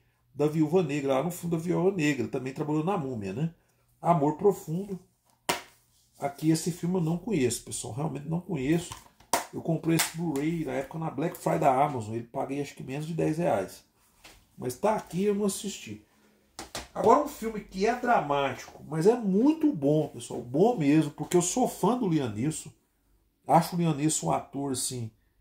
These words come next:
injustiçado por ter, nunca ter ganhado o Oscar, né? O cara é muito bom ator. O ator irlandês aqui, é, o grandalhão, de,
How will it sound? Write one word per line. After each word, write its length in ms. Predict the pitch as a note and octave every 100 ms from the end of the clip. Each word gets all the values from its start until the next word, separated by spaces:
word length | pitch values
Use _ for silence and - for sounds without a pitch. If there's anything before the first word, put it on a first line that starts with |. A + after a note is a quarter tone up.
| _ _
injustiçado 840 | C#3+ C3+ G3 G#3+ D3 - C#3+ F3 -
por 120 | C#3
ter, 120 | D3
nunca 160 | E3 F#3+
ter 140 | E3
ganhado 320 | C#3+ B2 A#2
o 120 | G2+
Oscar, 400 | A#2 E3 - B2 C#3
né? 160 | F3 - _
O 20 |
cara 200 | - D#3
é 20 | F3
muito 280 | E3 A#3+
bom 220 | D#3 B2+ A#2
ator. 400 | G#2+ D3 G3+ G#3+ _ _ _ _ -
O 100 | D#3+
ator 300 | D#3+ C#3+ C#3+
irlandês 520 | D3 D#3 A2+ B2 B2
aqui, 340 | G#2 - F#3 - _ _ _ _ _ _ _ _ _ _ _
é, 200 | - G2+
o 60 | G2
grandalhão, 600 | A2 C3+ B2+ A2 G#2+ C3+
de, 180 | A2